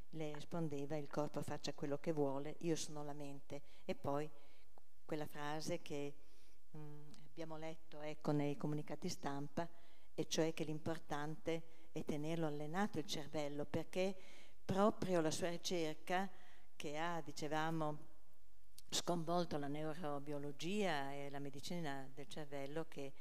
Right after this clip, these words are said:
ehm, ha dimostrato che il cervello è un organo non fisso e immutabile, ma estremamente plastico, soggetto ad evoluzione e ad un straordinario,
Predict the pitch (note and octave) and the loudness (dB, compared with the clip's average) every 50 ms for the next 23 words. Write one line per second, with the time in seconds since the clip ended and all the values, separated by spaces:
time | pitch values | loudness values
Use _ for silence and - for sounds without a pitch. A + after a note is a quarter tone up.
0 | - - - - - - - - - - - - - D3+ D3 D3 D3 C#3+ C#3 C#3 | -4 -4 -4 -4 -4 -4 -4 -4 -4 -4 -2 -2 -2 -2 0 -2 -2 -2 -2 -2
1 | C3+ F#2+ - - - - - - - D#3 E3 E3 D#3+ D3 D3+ D3+ - D#3+ D#3+ E3 | -2 -2 -2 -2 -2 -2 -2 -2 -2 -2 0 0 0 -2 -2 -2 -2 -2 -2 0
2 | E3 - - D#3 D3 D3 D#3 - - F#3+ - - C#3 - - D#3+ D3 - D#3 E3 | 0 0 2 2 2 2 2 4 2 2 2 2 0 0 2 0 2 2 2 2
3 | E3 D#3+ D3 C#3+ D3+ D#3+ D3+ D#3+ D3+ C#3 C3+ - D3+ G3 A#3 - - D#3 D3 - | 2 2 2 2 2 2 2 2 0 0 0 0 0 0 0 0 0 -2 -2 -2
4 | - D3 C#3+ C#3+ C#3 - - C#3+ C#3+ C3+ D3+ C#3+ C3+ C3+ D3+ D3 C#3 - - D3+ | -2 -2 -2 -2 -2 -2 -2 0 0 0 0 -2 -2 -2 -2 -2 -2 -2 -2 -2
5 | D3 C#3 D3+ F3+ - - - - F3 F#3+ F#3 - - - - - - - - - | -2 -2 -2 -2 -2 -2 -2 0 0 0 0 -2 -2 -2 -2 -2 -2 -2 -2 -2
6 | - - - - - - - - D#3 D3+ - E3 D#3+ - D#3+ C#3+ D3 C#3+ D3 D3 | -2 -2 -2 -2 -2 -2 0 0 2 4 4 2 4 2 2 2 2 2 2 0
7 | C#3+ D3 - - G#3 G3 F#3+ F3+ D#3+ D3+ D3 - - - - - - - - - | 0 0 0 2 4 4 4 4 4 2 0 -2 -2 -2 -2 -4 -4 -4 -2 0
8 | - E3 F3 G3 G#3 G#3 - - - - - - - - - - - D3+ D3+ D3 | 2 2 4 4 4 4 2 0 -2 -2 -2 -2 -2 -2 -2 0 0 0 0 2
9 | D#3 D#3 D#3+ D#3+ D#3+ D#3+ D#3+ D#3 D3+ D3+ D3 C#3+ - - - - - - D#3 D3+ | 0 0 0 0 0 0 0 0 0 0 -2 -2 -2 -2 -2 -2 0 2 2 2
10 | D3 D#3 D3+ F3 G3+ G#3+ F#3+ E3+ D#3 D3 C#3+ C#3+ C#3 C#3 | 2 2 2 4 4 6 4 4 4 2 2 2 2 0